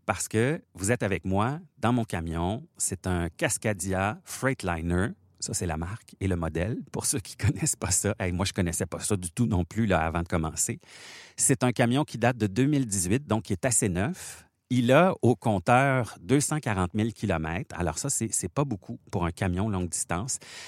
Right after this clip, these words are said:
Alors, c'est presque moi qui l'ai baptisé, là. Il était stationné dans la cour chez l'employeur où j'ai eu mon emploi. Et puis, c'est moi qui roule avec, euh, depuis, euh, deux mois et demi maintenant. Et, euh, mon Dieu, j'adore ça.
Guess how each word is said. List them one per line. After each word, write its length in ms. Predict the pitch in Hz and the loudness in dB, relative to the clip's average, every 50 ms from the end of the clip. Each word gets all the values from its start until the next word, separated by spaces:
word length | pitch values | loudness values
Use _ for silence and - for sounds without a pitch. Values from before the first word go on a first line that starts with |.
| - - - | -14 -4 0
Alors, 240 | 107 104 104 117 - - - - | 4 4 4 4 4 0 -8 -6
c'est 160 | - - - | -4 -4 -4
presque 280 | - - 175 - - 147 | 0 2 2 4 4 4
moi 260 | 113 107 113 120 127 | 4 4 4 2 2
qui 180 | - - - 95 | 0 -4 -4 -2
l'ai 180 | 90 87 92 | 0 0 0
baptisé, 520 | 85 87 104 90 - - - 95 82 87 76 | 0 2 0 0 2 0 0 0 0 -2 -4
là. 100 | 62 - 65 | -4 -8 -10
Il 80 | 73 | -10
était 160 | 82 - 95 90 | -8 -6 -6 -6
stationné 480 | - - 101 90 - 98 87 90 107 | -4 -2 -2 -2 -2 0 0 2 2
dans 100 | 127 107 | 2 2
la 140 | 92 80 82 | 0 0 -2
cour 340 | - - 107 110 120 113 - | 0 0 2 2 2 0 -2
chez 140 | - 104 90 | -2 -2 0
l'employeur 680 | 85 85 - - 87 85 85 85 87 95 101 92 90 | -2 -2 -2 -2 -2 0 0 2 2 2 0 0 -2
où 80 | 92 | -4
j'ai 120 | 90 90 90 | -4 -2 -2
eu 120 | 87 95 | 0 0
mon 160 | 98 92 85 | 0 0 0
emploi. 460 | 82 78 73 - - 87 92 95 107 - - - - - - - - - - - - | -2 -4 -6 -8 -6 -4 -2 -2 -2 -4 -8 -20 -20 -20 -20 -20 -20 -20 -20 -12 -8
Et 80 | 95 90 | -8 -6
puis, 220 | - - 98 98 | -6 -4 -4 -2
c'est 180 | 92 - - 98 | 0 0 2 2
moi 200 | 90 95 104 101 | 2 2 2 0
qui 140 | - - 92 | 0 -4 -4
roule 220 | 78 92 98 92 | 0 0 0 0
avec, 400 | 85 82 80 92 87 _ - - | 0 -2 -4 -6 -6 _ -8 -6
euh, 120 | 87 82 | -6 -4
depuis, 500 | 78 82 80 - - - 92 95 92 90 | -4 -6 -8 -8 -8 -6 -4 -2 -2 -2
euh, 80 | 82 76 | -2 -2
deux 160 | 76 98 101 | 0 0 0
mois 180 | 98 98 101 95 | 2 2 2 2
et 40 | 90 | 2
demi 180 | 90 95 90 | 0 0 0
maintenant. 380 | 85 85 80 78 - 80 - - _ _ _ _ _ _ _ _ - | -2 -2 -4 -6 -6 -8 -10 -10 _ _ _ _ _ _ _ _ 0
Et, 400 | 120 117 117 120 117 101 92 85 | 2 2 2 2 2 2 2 0
euh, 180 | 82 85 82 82 - - - - - - - - - - _ _ _ _ - | 0 -2 -4 -6 -10 -14 -20 -20 -20 -20 -20 -20 -20 -20 _ _ _ _ -2
mon 160 | 104 101 98 | -2 -2 0
Dieu, 160 | 85 87 92 - - | 0 -4 -6 -4 -4
j'adore 500 | 92 95 92 92 90 95 92 85 - - | -2 -2 -2 0 0 2 2 2 0 -2
ça. 180 | - - - | -6 -6 -8